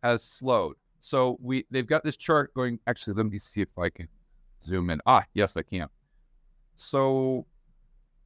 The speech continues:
the, let's see, non-, change in non-farm payroll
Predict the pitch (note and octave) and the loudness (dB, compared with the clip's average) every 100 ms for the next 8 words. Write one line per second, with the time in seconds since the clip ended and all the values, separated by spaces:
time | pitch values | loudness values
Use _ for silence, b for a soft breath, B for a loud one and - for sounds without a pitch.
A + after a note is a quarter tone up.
0 | - G#2+ B2 A2+ A2+ - - G#2 F#2+ A2+ | -16 -2 2 2 0 -4 -4 -2 0 2
1 | C#3 D3 D3 - C#3+ B2 A2 A#2 B2+ B2 | 4 2 -2 -2 -2 0 2 2 2 0
2 | A#2+ A2 G#2+ - - A2 A2 F2 D2+ C#2 | 0 0 -2 -6 -2 0 0 0 -2 -2